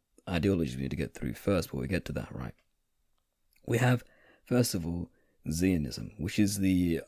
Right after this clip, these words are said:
idea of a Jewish homeland, and this really became a much bigger deal towards the end of the nineteenth century, because over the past few decades, or the latter half of that century, there were many, many, um,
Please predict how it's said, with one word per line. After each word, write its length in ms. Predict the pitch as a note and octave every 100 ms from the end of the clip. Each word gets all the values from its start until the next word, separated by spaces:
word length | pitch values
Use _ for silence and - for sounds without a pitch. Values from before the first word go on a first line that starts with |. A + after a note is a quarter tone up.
| F#2+
idea 420 | G#2 A2+ A#2+ A2
of 140 | G#2
a 40 | F2+
Jewish 440 | - F2+ F2 D#2+
homeland, 500 | - D#2+ C#2 A#1+ C2
and 160 | F#2+ A2+
this 180 | B2+
really 220 | C3+ F3 F#3
became 540 | D#3 - C3 A#2+ F#2+ - - - - -
a 420 | F2+ F2 E2+ D2 _ _ _ _ _ _
much 360 | F2 G#2+ A#2+ -
bigger 220 | G2 F#2
deal 420 | C#2+ F#2 D#2+ C#2
towards 320 | - G2+ G2 G#2
the 160 | -
end 300 | G2 G#2+ G2+
of 120 | F2+
the 80 | F2+
nineteenth 600 | E2+ F#2 A2 G2+ - E2
century, 560 | - F2 D#2 - A#1+ A1+
because 460 | - - E2+ D2 - _ _ _ _ -
over 160 | F#2
the 120 | D#2+ -
past 360 | B2 B2 B2+
few 120 | G2
decades, 420 | F2 G#2 D#2 D2+ -
or 40 |
the 80 | F2
latter 260 | F#2+ G2+
half 260 | F2+ G#2+ G#2+
of 60 | F#2+
that 160 | D2
century, 360 | G2 F2 D2 C#2+
there 120 | E2
were 80 | F2+
many, 320 | F#2 A2 A#2
many, 400 | A2 G#2+ G#2 G#2 _ _ _ _ -
um, 240 | C#2 C2